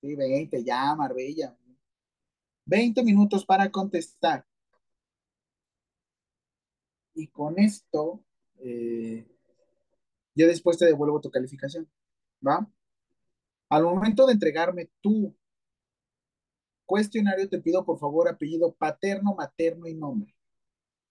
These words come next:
Apellido paterno, materno y nombre, ¿sí? En el cuestionario, bueno, en la foto, cuando me le envíes la foto por WhatsApp, que sea legible, letra legible, y me lo vas a enviar.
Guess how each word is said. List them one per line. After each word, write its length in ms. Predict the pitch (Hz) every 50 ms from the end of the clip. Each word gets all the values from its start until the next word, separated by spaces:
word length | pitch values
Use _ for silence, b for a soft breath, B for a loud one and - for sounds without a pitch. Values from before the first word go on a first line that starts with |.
| _ _ _ -
Apellido 360 | 135 151 151 165 170 180 180
paterno, 480 | - 151 139 - 185 190 196 202 202
materno 600 | 190 160 147 135 - - - 165 165 165 165 165
y 60 | 160 156
nombre, 360 | 147 135 123 107 101 - _ _ _ _
¿sí? 340 | - - 180 208 262 349 - _ _ _ _ _ _ _ _ _ _ _ _ _ -
En 160 | 151 151 151
el 80 | 143 131
cuestionario, 480 | 156 147 135 151 151 165 185 202 202
bueno, 360 | 185 190 180 170 156 - - -
en 140 | - 160 156
la 100 | 147 -
foto, 360 | - 208 208 269 277 - _ _ _ _ _ _ _ _ _ _ _ _ _ _ _ _ _ _ _
cuando 240 | - 170 160 165 160
me 80 | 160 156
le 80 | 156
envíes 240 | 156 160 180 190 196
la 100 | 208 202
foto 260 | - 190 185 214 202
por 120 | - 151 131
WhatsApp, 420 | 139 151 156 - - 202 214 - _ _ _ _ _ _ _ -
que 100 | 165 156
sea 240 | - - 196 180 175 208
legible, 680 | 226 233 214 208 - 202 196 180 180 175 190 208 - _ _ -
letra 520 | 160 160 160 175 208 208 - 240 233 226
legible, 720 | 202 170 131 - - - 190 196 180 175 170 196 208 - _ _ _ _ _ _ _ _ _ _ _ _ _ _ _ _ _ _ _ _ _ _ _ _ _ _
y 200 | - 185 185 190
me 160 | 180 180 175 175
lo 120 | 175 175
vas 220 | 180 190 208 208
a 40 | 233
enviar. 460 | 226 220 220 220 214 196 180 - -